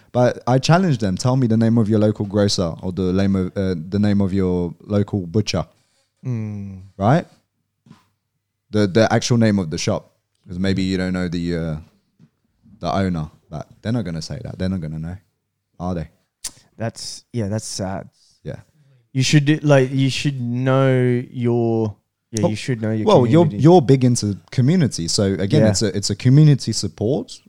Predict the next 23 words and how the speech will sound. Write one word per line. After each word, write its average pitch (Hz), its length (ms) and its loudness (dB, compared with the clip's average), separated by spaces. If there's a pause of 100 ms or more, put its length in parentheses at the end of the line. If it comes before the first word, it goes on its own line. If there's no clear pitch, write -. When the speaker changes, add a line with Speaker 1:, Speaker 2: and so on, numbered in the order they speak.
Speaker 1:
It 113 60 -4
Speaker 2:
Yes. 110 100 2
Speaker 1:
gets 127 160 2
the 117 100 0
people 127 300 -2
together, 98 580 -4
right? 143 360 -4 (200)
It 85 240 -6
promotes 104 380 0
business 139 520 0
as 95 120 -6
well. 120 180 0 (300)
Now 113 240 4
in 135 80 2
the 139 60 -2
times 135 360 -6
of 123 120 -8
covid, 127 320 -4
thank 120 260 -6
goodness, 120 380 -4
God 107 200 -4
bless 117 300 -2
that 104 380 -4